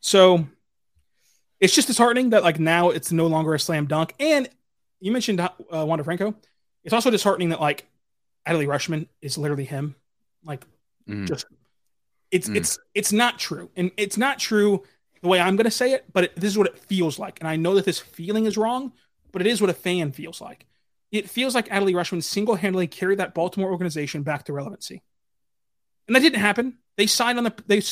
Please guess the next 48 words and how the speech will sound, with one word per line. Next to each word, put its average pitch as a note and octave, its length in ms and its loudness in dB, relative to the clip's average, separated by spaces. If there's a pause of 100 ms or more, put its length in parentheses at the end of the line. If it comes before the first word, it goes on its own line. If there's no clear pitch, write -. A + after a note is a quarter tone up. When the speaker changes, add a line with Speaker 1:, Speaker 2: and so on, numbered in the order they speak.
(100)
Speaker 1:
they, G3+ 100 2
they, G3 220 0
they G3 180 0
did G3+ 160 -2
good G3 380 2
getting A3 200 -2
on G#3+ 60 0
the G3+ 60 0
Speaker 2:
Mm-hmm. F#3+ 80 0
Speaker 1:
margins F#3+ 400 -2
and E3 180 -2
improving F3+ 320 -2
their F#3+ 120 0
bullpen F#3 320 -2
in F3+ 60 -2
the, F3 120 -6
in E3+ 80 -2
the D#3+ 60 -2
margins. E3+ 500 -2 (360)
They F3+ 60 -2
did A3 140 2
a G3+ 40 6
lot G#3 180 4
of G#3+ 60 -2
things A3 160 0
very G3+ 160 0
well G3 320 0 (240)
and G#3 360 0
added G3+ 240 0
Adley G#3 200 -2
Rutschman. B3+ 400 -6 (1300)
But G#3 180 2
when G#3+ 140 4
you G3 160 2
look B3+ 220 -2
at G3 120 2
it F3+ 160 -4
at - 180 -8
face G3+ 220 0
value, F3 560 -6
as E3+ 120 -10
just E3 220 -10
a D#3+ 60 -8
casual A3+ 640 -4
observer G#3 440 0
of F#3 80 -6
the F#3 100 0
Orioles, - 440 -2